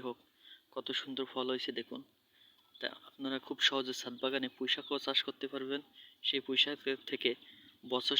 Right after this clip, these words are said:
শেষে আপনারা এরকম ফলও পেয়ে যাবেন। এটি, এটি খেতে খুব সুস্বাদু, যারা খাইছেন অবশ্যই জানেন, কারণ এটি সব জায়গায় পাওয়া যায়। তো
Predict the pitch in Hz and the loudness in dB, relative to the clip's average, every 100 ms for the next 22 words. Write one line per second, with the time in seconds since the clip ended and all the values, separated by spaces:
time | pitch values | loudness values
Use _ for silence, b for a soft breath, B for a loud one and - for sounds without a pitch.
0 | - - 135 123 131 123 123 123 - 139 | 10 10 8 6 0 0 0 -2 -2 -4
1 | - - - 127 131 123 120 110 - - | -4 -16 -4 0 0 0 0 -2 -6 -10
2 | - - - 139 - - - 131 143 - | -16 -12 -6 -6 -8 -10 -8 -4 -4 -4
3 | - 151 - 131 - 131 135 131 127 127 | -4 -4 -4 -4 0 2 0 0 0 -2
4 | 123 131 - 127 120 - 127 120 123 - | 0 -4 -6 -4 -2 -2 -2 -4 -6 -8
5 | - B B B B B - 127 127 127 | -16 B B B B B -4 0 0 0
6 | - 131 - - 131 123 127 - 117 117 | 2 2 -2 -2 2 4 2 4 4 4
7 | 113 - - - - _ _ _ _ _ | 2 -6 -10 -20 -20 _ _ _ _ _
8 | B B B B - | B B B B 0